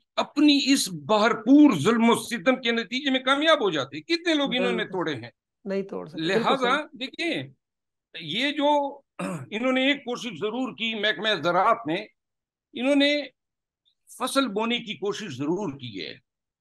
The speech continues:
Speaker 1: लेकिन जो बीज उस फसल के लिए इन्होंने डाला है, वो थोड़ा सा मकरू बीज था, शायद
Speaker 2: हम्म।
Speaker 1: कीड़ा लगा हुआ था, तो उस,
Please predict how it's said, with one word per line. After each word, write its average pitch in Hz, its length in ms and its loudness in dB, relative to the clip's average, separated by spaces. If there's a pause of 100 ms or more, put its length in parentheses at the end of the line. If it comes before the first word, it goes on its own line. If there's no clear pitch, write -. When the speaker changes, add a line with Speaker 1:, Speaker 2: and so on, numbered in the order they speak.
(400)
Speaker 1:
लेकिन 269 440 2
जो 254 180 2
बीज 277 440 2
उस - 240 -2
फसल 262 220 2
के 240 160 -2
लिए 240 240 -2
इन्होंने 247 340 0
डाला 220 400 2
है, 247 280 0
वो 254 360 -8
थोड़ा 254 380 -2
सा 254 240 -4 (280)
मकरू 247 720 0
बीज 196 420 -8
था, 147 380 -4 (520)
शायद 247 260 2
Speaker 2:
हम्म। 170 120 -12
Speaker 1:
कीड़ा 277 340 2
लगा 226 260 -2
हुआ 208 280 -4
था, 180 340 -8 (460)
तो 247 60 -12
उस, 277 560 -4